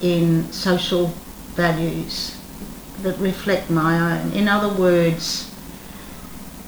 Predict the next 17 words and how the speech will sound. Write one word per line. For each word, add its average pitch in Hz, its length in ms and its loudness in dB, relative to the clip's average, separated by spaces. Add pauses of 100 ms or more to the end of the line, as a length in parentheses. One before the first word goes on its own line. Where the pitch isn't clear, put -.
(1040)
I 180 60 -4
hate 214 560 0
the 190 80 2
maltreatment 175 800 2
of - 200 -6
people. 170 600 0
I 170 100 0
get 185 180 0
upset 180 540 0
at 180 100 -4
homeless 175 720 0 (160)
people. 175 580 0 (1040)
I, 185 580 4 (840)
I 196 100 4
value 190 380 2
family. 175 720 2 (460)
Um, 165 520 2